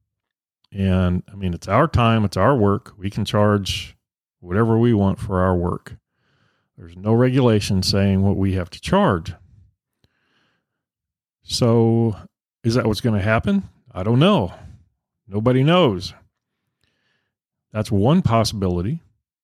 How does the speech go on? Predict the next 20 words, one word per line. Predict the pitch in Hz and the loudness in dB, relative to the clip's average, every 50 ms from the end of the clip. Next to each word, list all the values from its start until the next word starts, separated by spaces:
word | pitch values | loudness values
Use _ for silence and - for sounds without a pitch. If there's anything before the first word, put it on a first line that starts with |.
| _ _ _ _ _ | _ _ _ _ _
The | - 113 123 | -4 0 0
other | 139 143 123 | 2 2 0
possibility | - - 120 120 - 120 113 110 110 110 110 104 107 101 101 | 0 0 0 0 -2 -2 0 0 2 2 2 2 2 2 2
is | 98 98 98 98 95 92 95 - - - _ _ _ _ _ | 2 2 2 2 0 -2 -6 -10 -20 -20 _ _ _ _ _
they | - 104 98 92 | -6 -4 -4 -2
do | 87 123 160 175 | 0 2 2 4
lower | 143 120 113 110 104 101 | 4 4 4 2 2 2
their | 98 98 92 | 0 0 -2
commission | - - 113 101 98 - - 104 | -2 -2 0 0 -2 -2 -4 -6
to | 98 | -6
three | 92 - - 101 92 | -6 -4 -4 -4 -4
percent, | - - 92 - - - 95 104 127 - - _ _ _ _ _ _ _ _ _ _ _ _ _ _ _ _ _ _ - | -4 -6 -8 -6 -4 -4 -2 -2 -2 -4 -8 _ _ _ _ _ _ _ _ _ _ _ _ _ _ _ _ _ _ -6
and | - 110 107 104 104 101 101 101 98 90 | -2 0 2 2 2 2 2 0 -2 -2
then | 87 107 120 143 139 | -2 -2 -2 0 0
they | 120 107 | 0 -2
try | 101 - - 104 101 98 | -2 -4 -2 -2 0 0
to | 95 98 | 0 -2
get | 87 - - 98 95 95 92 - - - - - _ _ _ _ _ _ _ _ _ _ _ _ _ _ | -4 -4 -2 0 2 2 0 -2 -6 -14 -18 -18 _ _ _ _ _ _ _ _ _ _ _ _ _ _
the | - 95 | -12 -6
buyer | 82 95 110 127 131 123 107 98 98 98 104 117 | -2 0 2 4 4 4 2 2 2 0 0 -2